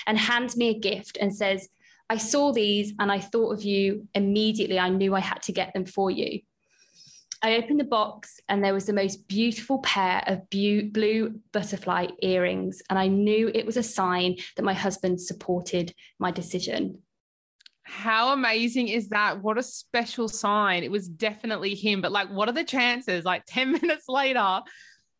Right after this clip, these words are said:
Speaker 2: your
Speaker 1: Yeah.
Speaker 2: sign coming in hot?
Speaker 1: Coming in hot. It was like, yeah, there's no way that you can doubt that that's not a sign. And I think so reassuring when you've got to make those big life decisions and you just really want their guidance. I'm so happy,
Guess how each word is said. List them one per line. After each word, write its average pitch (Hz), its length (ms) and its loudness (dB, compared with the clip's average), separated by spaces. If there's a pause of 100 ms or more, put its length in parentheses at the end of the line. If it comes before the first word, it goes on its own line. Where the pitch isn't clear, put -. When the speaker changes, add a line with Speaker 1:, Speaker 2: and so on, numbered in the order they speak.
(320)
Speaker 2:
your 226 160 2
Speaker 1:
Yeah. 214 120 4
Speaker 2:
sign 240 360 4
coming 220 320 -2
in 214 120 0
hot? 202 360 0 (320)
Speaker 1:
Coming 330 260 4
in 359 60 4
hot. 294 280 2
It 233 40 2
was - 100 -2
like, - 260 -2 (200)
yeah, 220 360 0 (120)
there's 233 180 0
no 247 240 2
way 208 300 2
that 185 200 0
you 196 100 -4
can 196 180 -2
doubt 190 320 0
that - 160 -6
that's - 480 -2 (340)
not 202 360 2
a 165 60 -2
sign. 185 440 0
And 208 180 2
I 202 100 4
think 214 340 -2 (220)
so 262 380 0
reassuring 240 640 2
when 190 120 0
you've 185 100 0
got 214 60 0
to 202 80 2
make 202 160 2
those 202 180 0
big 233 220 0
life 233 320 0
decisions 220 580 0
and 190 120 -2
you 202 80 0
just 214 220 -2
really 254 400 2
want 233 200 2
their 214 120 2
guidance. 214 600 0
I'm 208 240 0
so 247 360 2
happy, 208 720 0